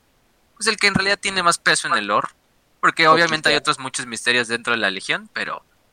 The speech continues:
Speaker 1: pues no todo se puede responder y a lo mejor nunca se respondan. Entonces, pues, por lo menos hablar de lo importante de...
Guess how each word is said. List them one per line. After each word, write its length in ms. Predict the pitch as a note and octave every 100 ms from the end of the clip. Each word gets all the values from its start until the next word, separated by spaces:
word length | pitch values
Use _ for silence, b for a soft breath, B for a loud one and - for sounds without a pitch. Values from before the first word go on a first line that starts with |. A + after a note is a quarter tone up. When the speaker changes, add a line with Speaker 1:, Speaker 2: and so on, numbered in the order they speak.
| _
Speaker 1:
pues 140 | B2
no 140 | C3 C3+
todo 160 | C#3+ C3
se 100 | A#2
puede 180 | A#2+
responder 500 | A#2 - - A2 D3
y 60 | E3
a 60 | A#2
lo 100 | G#2
mejor 280 | F#2+ A#2 A#2+
nunca 240 | C3 A2+
se 120 | -
respondan. 500 | - - - F#2 - - _ _ _
Entonces, 520 | _ A2+ A2 A2 G#2 -
pues, 340 | - - - _
por 100 | -
lo 120 | A2 A2
menos 440 | B2 C#3+ D#3+ -
hablar 300 | A2 G#2 G#2+
de 280 | A2 A2+ F#2+ -
lo 120 | G#2
importante 680 | G2 G2+ G2 B2+ B2 - F#2+
de... 180 | F2+